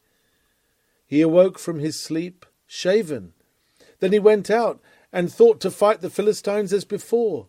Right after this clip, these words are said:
But to his surprise he found that his strength was gone. The locks of his dedication had been shorn. He was no longer the acknowledged servant of the Lord, and he was weak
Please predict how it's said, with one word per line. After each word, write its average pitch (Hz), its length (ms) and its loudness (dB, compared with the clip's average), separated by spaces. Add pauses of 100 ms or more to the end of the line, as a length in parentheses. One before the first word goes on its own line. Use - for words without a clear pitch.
(920)
But 127 140 -10
to 135 100 -6
his 139 200 -4
surprise 143 640 -6
he 139 80 -10
found 127 360 -10
that 120 100 -10
his 113 140 -12
strength - 560 -12
was 104 180 -16
gone. 76 380 -18 (760)
The 107 80 -6
locks 139 400 -6
of 143 120 -12
his 127 180 -8
dedication 120 760 -6
had 104 160 -12
been 95 180 -12
shorn. 123 520 -12 (380)
He 165 120 -4
was 156 160 -4
no 185 120 -2
longer 196 280 -2
the 131 120 -4
acknowledged 135 560 -4
servant 131 440 -4
of 123 100 -10
the 131 60 -6
Lord, 143 400 -4 (400)
and 135 140 -8
he 175 100 -4
was 170 240 -4
weak 185 520 -12